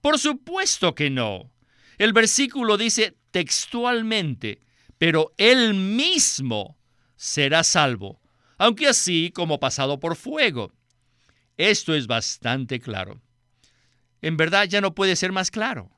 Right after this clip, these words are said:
Aquel que edifique con los materiales equivocados sufrirá pérdida, pero será salvo, aunque así como pasado por fuego. ¿Les gustaría ser salvos pasados por fuego?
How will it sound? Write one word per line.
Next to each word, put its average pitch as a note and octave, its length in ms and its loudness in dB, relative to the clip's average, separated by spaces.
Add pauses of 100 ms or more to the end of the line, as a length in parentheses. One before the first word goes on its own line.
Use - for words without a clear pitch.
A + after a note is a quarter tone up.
(460)
Aquel G#3 380 2
que A3+ 120 4
edifique G3+ 680 -2
con C#3+ 200 -4
los C#3+ 180 -2
materiales D3 680 0
equivocados F#3 960 -2 (320)
sufrirá G3 800 -2
pérdida, E3+ 720 -2 (640)
pero D#3+ 240 2
será F#3 320 2
salvo, D#3+ 800 -2 (460)
aunque A#2+ 420 -4
así E3 560 -2 (300)
como B2+ 300 -2
pasado A2+ 480 -4
por C3 180 -4
fuego. G#2 540 -10 (1500)
¿Les F#3+ 160 2
gustaría G#3+ 460 0
ser G#3 220 0
salvos F#3+ 420 0
pasados D#3 400 0
por G3 180 -2
fuego? E3 380 -4